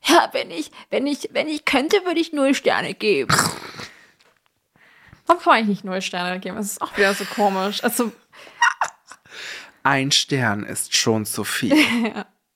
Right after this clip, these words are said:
Speaker 1: Fünf Sterne sind zu wenig. Ich würde am liebsten zehn geben.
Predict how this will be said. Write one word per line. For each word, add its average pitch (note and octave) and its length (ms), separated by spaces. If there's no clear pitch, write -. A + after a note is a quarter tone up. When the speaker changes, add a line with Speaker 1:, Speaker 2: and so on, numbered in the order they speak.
Speaker 1:
Fünf A3+ 280
Sterne - 340
sind - 180
zu A#3 200
wenig. - 520
Ich - 100
würde D#4 140
am A3+ 60
liebsten A3 460
zehn G#3+ 360
geben. A#3 360